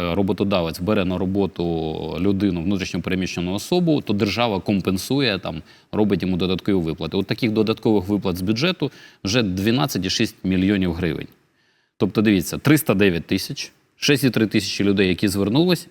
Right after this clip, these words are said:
і тисяча дев'ятсот, які знайшли роботу. Зрозуміло, що, е, якщо людина не стала на облік і,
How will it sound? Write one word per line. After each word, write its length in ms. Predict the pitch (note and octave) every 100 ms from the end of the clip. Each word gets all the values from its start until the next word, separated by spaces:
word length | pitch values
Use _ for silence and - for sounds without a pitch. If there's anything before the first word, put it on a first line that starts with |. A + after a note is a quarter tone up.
| -
і 60 |
тисяча 260 | G#2+ B2 G#2
дев'ятсот, 500 | G2+ G#2 A2 E3+ D3+
які 220 | F#2+ B2
знайшли 420 | A2+ F#2+ - F#2+
роботу. 360 | F#2 D#2+ D2+ - - - -
Зрозуміло, 540 | A#2 A#2 C3+ F3+ D#3+
що, 380 | C3+ - C3 A#2+ - - _ - - -
е, 380 | G2+ G#2 G2+ G2 - _ _ _ _ _ _
якщо 340 | G2+ A#2 - C3+
людина 420 | C3 B2 A#2+ G2+
не 140 | G#2
стала 320 | A2+ C3 A#2+ A2+
на 140 | A2
облік 580 | A2 G#2+ E2 D#2+ - - _ _ _ _ _ _ _ -
і, 260 | G#2+ G2+